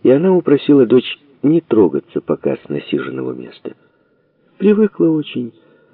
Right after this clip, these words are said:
да и до работы было рукой подать. Так и жили Бугровы в этом тупичке, людным и шумным днём, когда на фабрику и обратно стонут машины,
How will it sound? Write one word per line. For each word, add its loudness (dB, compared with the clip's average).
да 4
и 4
до 2
работы 2
было 0
рукой -2
подать. -2
Так 0
и 8
жили 2
Бугровы 2
в 0
этом 2
тупичке, -2
людным 0
и 0
шумным -2
днём, 0
когда 2
на 2
фабрику 0
и 4
обратно 0
стонут -2
машины, -2